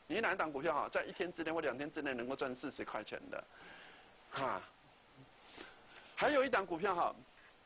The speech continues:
我们当时也采取放空的行为，但是呢，后来呢，由空转多，由赔变赚。这档是非常戏剧化的一档股票。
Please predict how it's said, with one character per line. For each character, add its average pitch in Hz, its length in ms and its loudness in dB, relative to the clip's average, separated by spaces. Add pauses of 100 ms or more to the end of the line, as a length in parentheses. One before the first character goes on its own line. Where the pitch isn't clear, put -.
(460)
我 131 100 2
们 175 100 2
当 233 160 6
时 190 140 -2
也 196 100 2
采 143 240 0
取 143 160 -2
放 196 200 2
空 185 120 0
的 156 80 2
行 143 200 -2
为， 117 260 0
但 208 160 2
是 170 100 -2
呢， 151 220 0 (320)
后 226 200 4
来 160 120 4
呢， 143 300 -2
由 156 260 0
空 226 240 -2
转 120 180 -2
多， 143 180 2
由 143 300 -2
赔 123 220 -2
变 123 260 -2
赚。 110 160 0 (400)
这 247 160 2
档 143 240 0
是 165 140 0
非 190 180 -2
常 135 140 -2
戏 - 180 -2
剧 139 220 -2
化 131 160 2
的 117 80 -2
一 117 60 -2
档 107 160 -2
股 104 80 -10
票。 - 200 0